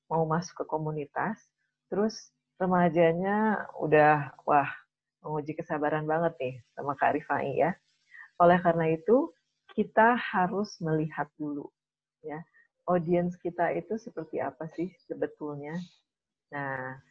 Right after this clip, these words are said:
kita harus melakukan komunikasi yang persuasif, yang membujuk,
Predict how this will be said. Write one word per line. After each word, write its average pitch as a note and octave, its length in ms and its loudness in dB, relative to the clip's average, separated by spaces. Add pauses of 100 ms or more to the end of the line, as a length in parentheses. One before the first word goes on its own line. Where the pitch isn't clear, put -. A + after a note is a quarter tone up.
(300)
kita F3+ 320 4
harus F#3+ 160 0
melakukan E3 480 2
komunikasi D#3+ 640 -4
yang - 80 -12
persuasif, C#3+ 1040 -8
yang C#3 240 -8
membujuk, C3+ 960 -8